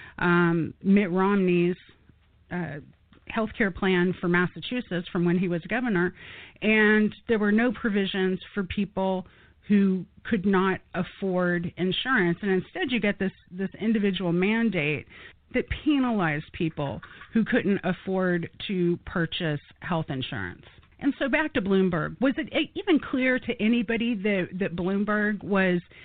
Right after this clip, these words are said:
an improvement over Trump? I mean, both men are oligarchs who openly use their wealth to wield political power. Neither has any respect for civil liberties or blacks or Latinos. And of course,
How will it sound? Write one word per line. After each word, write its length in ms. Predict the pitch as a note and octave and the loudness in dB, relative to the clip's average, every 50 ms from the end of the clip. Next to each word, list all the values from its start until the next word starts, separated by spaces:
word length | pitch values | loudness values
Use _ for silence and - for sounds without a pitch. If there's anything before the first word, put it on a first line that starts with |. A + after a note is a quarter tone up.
| - - - | -20 -14 -4
an 140 | - A3 G#3 | 4 6 6
improvement 840 | F#3+ F#3+ - - - G3+ F#3 G#3 G#3 G3+ G#3+ A3+ A3+ A#3 A#3 - - - | 6 6 2 0 2 4 4 4 4 4 2 0 0 0 0 -2 -2 0
over 320 | G#3 G3 G3 G3 F#3 F#3 | 0 0 0 0 -2 -4
Trump? 420 | - - - E3+ E3 G3+ B3+ A#3+ - - _ _ _ _ _ - - - - - - - - | -4 -6 -4 -4 -2 -2 -2 -4 -8 -16 _ _ _ _ _ -20 -20 -20 -20 -20 -14 -4 2
I 60 | A#3 | 2
mean, 380 | B3+ C4+ C4 A#3+ G#3+ G3 F3 - | 4 4 4 2 0 -2 -2 2
both 220 | A#3+ A#3 D4 D4+ - | 2 4 4 4 2
men 220 | C#4+ C4 C4 B3+ | 2 4 4 4
are 140 | B3+ A#3+ - - | 2 2 0 -2
oligarchs 720 | - A3 G#3+ A3+ A3 G#3+ G3 F#3+ D#3+ E3 F3 G3 - - - - | 0 2 4 4 4 4 2 2 2 2 0 -2 -4 -8 -4 -2
who 120 | G#3+ G#3 - | -2 0 2
openly 400 | A3 B3+ - - C4+ B3+ A#3+ A#3 | 2 2 2 2 0 2 2 2
use 260 | G#3 G3 G3+ A3 G#3 - | 2 4 2 2 0 0
their 120 | G#3+ F#3+ F3+ | -2 -2 0
wealth 340 | F3 F3+ F3 E3 F3+ F#3+ - - - | 0 2 2 2 0 -2 -4 -8 -4
to 100 | - F#3 | -4 -2
wield 340 | E3 F3+ G3 G3+ G3+ F3+ - | 0 0 0 0 -2 -4 -6
political 400 | - G#3 G3 F#3+ F#3+ F3 F#3+ F3+ | -6 -4 -4 -4 -4 -6 -8 -8
power. 560 | - - - E3 D3 D3 D3+ D3 D#3+ F#3+ - - - - - - | -8 -4 -4 -2 -2 -2 -2 -2 -4 -4 -6 -10 -16 -14 -8 0
Neither 380 | - G3+ G#3+ B3 C#4+ D#4 D4 C4+ | 4 6 6 6 6 4 2 2
has 200 | F#3+ A#3 A#3 G3+ G#3 | 2 2 0 0 2
any 140 | G#3 G3+ F#3+ | 2 2 2
respect 480 | F#3 F#3 F3 - - - F3+ F3 - - | 2 0 -2 -4 -2 -2 -2 -2 -4 -8
for 100 | F#3 - - - | -10 -10 -8 -8
civil 260 | G3+ F3 F#3 F3+ F3 | -6 -4 -4 -2 -2
liberties 560 | F3 F3 D#3+ F3 F3 E3+ F3 F3+ F3+ F#3+ G3+ - - - - - - - | -2 -2 -2 -2 -2 0 0 0 0 -2 -4 -8 -14 -20 -20 -20 -16 -6
or 120 | - E3 F3 | -4 -2 0
blacks 460 | D#3+ F#3+ F#3 F3+ F#3 G3+ A3 - - - | 0 2 2 2 2 2 0 -2 -6 -6
or 80 | F#3 | -4
Latinos. 720 | E3+ F3 E3+ - - - A3+ A3 G3 F3 E3 E3+ E3+ F#3 F3 - _ _ _ - - - | -2 -2 -2 -2 -2 -2 0 2 2 2 2 2 0 -2 -4 -8 _ _ _ -20 -12 -2
And 120 | A3 C4+ C#4 | 2 2 2
of 80 | A#3 - | 2 2
course, 500 | - - - C#4+ C4 G3+ - F#3+ G#3+ A3 | -2 -2 0 2 2 2 2 2 0 -2